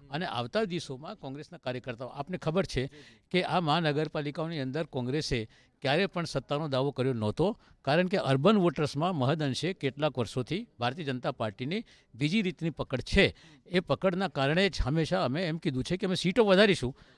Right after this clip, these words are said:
અમારી સીટો ઓછી થઈ છે. એ બહુ દુઃખની વાત છે, આઘાતજનક વાત છે આ બાબતની અંદર. એટલે હું એ કહેવા માંગુ છું કે આ બાબતમાં હું તમામ જે મતદારો છે મહાનગરપાલિકાઓને, જેને કોંગ્રેસને વોટ આપ્યા, એને અભિનંદન આપું છું.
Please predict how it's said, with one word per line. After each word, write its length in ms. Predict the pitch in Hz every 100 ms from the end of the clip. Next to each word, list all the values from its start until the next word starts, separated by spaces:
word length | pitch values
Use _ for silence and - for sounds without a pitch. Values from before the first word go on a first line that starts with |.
| _
અમારી 240 | 139 170
સીટો 320 | 202 131 120 202
ઓછી 280 | 147 -
થઈ 200 | 165 123
છે. 140 | 117 185
એ 240 | - 160
બહુ 160 | 147 160
દુઃખની 360 | 113 202 247
વાત 180 | 160 120
છે, 100 | -
આઘાતજનક 580 | 233 135 254 214 214 143
વાત 140 | 123
છે 220 | - 180 240 _ _ _
આ 120 | - 170
બાબતની 380 | 151 147 135
અંદર. 260 | 120 117 185 - - _
એટલે 220 | 175 226
હું 220 | 135 214 139
એ 140 | 165
કહેવા 240 | - 139
માંગુ 280 | 127 117 120
છું 220 | - 240
કે 320 | 226 202 214 - _ _
આ 140 | - 185
બાબતમાં 640 | 165 139 139 143 185 170
હું 200 | 147 175
તમામ 380 | 135 127 180 180
જે 180 | 151 165
મતદારો 520 | 120 120 127 135 170
છે 200 | - 127
મહાનગરપાલિકાઓને, 1040 | 117 131 127 117 117 107 113 107 113 220
જેને 240 | 143 170
કોંગ્રેસને 440 | - 123 147 - 165
વોટ 240 | 143 147
આપ્યા, 200 | 131 151
એને 180 | 110 131
અભિનંદન 480 | 135 131 170 160 170
આપું 220 | 165 185
છું. 200 | 202